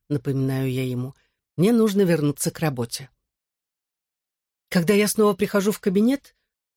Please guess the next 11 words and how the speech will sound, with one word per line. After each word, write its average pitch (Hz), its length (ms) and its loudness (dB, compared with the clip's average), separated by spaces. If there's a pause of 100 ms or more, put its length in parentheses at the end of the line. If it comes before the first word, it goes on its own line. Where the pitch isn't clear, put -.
Том 226 200 4
до 185 80 2
конца 180 340 0
приёма 185 440 0
говорит 160 380 2
о 151 60 0
своей 131 300 -2
матери, 208 520 -2 (340)
но 160 100 0
мне 165 220 4
тяжело 160 560 0